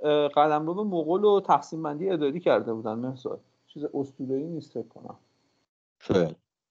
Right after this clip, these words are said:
Speaker 1: جدی‌تر از این حرف است. شاید. خب.
Speaker 2: آنچه طرف خطایی است به صاحب محمو-، به صاحب محمودی لواج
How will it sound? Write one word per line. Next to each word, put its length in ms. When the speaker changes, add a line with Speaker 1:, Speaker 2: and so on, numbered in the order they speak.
Speaker 1:
جدی‌تر 360
از 200
این 80
حرف 260
است. 140
شاید. 360
خب. 460
Speaker 2:
آنچه 380
طرف 460
خطایی 640
است 320
به 100
صاحب 460
محمو-، 920
به 80
صاحب 380
محمودی 680
لواج 420